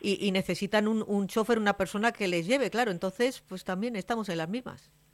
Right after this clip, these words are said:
Speaker 1: Estamos en las mismas, porque no todo el mundo tiene una, eh, un coche y una persona de su familia que le lleve. O esa persona de su familia está ocupada, trabaja, no le puede llevar y le tiene que llevar un taxi. O sea, es que hay mil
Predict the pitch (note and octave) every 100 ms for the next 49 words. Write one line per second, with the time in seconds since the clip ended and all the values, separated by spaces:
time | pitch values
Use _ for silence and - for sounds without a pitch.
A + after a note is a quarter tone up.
0 | _ - - C#4 C4+ A#3 G3 F#3+ D4 -
1 | F#3+ E3 - - G#3 A3 C#4+ D#4+ D4 A#3+
2 | G#3+ B3+ A3 G3 G#3 G#3 G3 G3 - A3
3 | G#3 G3+ A3 A3 - G3+ - G#3 G#3 G3+
4 | F#3+ F#3 E3 G#3 F#3+ F3 F3+ E3+ F#3 F3+
5 | E3 E3+ D#3+ A#3+ E4+ G3 - - - -
6 | - - - G#3 G#3+ G#3+ G3+ G3+ G#3+ F#3
7 | - F3 A#3 G#3 F#3 G3+ E3+ G3+ C#4 C#4+
8 | F3+ B3+ D#4 D4 A3+ G3+ A3+ A3 A3 G3+
9 | F#3+ G#3+ G3+ F3+ F#3+ D4+ - - C4+ B3+
10 | - F#4 - G#4+ A4 E4+ C#4+ F#4 G4+